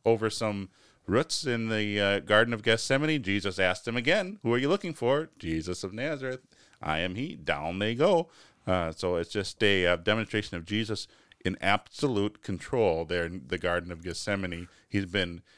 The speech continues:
encouraged and strengthened by the angel after he had prayed, uh, to his heavenly Father. We just kinda skipped over the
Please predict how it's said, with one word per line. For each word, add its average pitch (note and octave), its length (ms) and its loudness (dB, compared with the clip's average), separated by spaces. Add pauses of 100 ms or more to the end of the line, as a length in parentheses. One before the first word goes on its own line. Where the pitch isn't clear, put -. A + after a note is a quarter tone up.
encouraged A#2+ 600 -2
and F2 100 -10
strengthened C3 480 0
by F#2 100 4
the F2 160 -6
angel D3+ 500 2
after E2+ 260 -4
he F2 120 -6
had E2+ 160 -8
prayed, A#2 360 2 (420)
uh, F2 280 -2
to - 100 -6
his E2 100 -8
heavenly E2+ 280 -2
Father. F2 260 -2
We A#2+ 120 0
just - 360 -4
kinda G#2 220 -6
skipped - 340 -2
over A#2+ 260 4
the F#2+ 160 2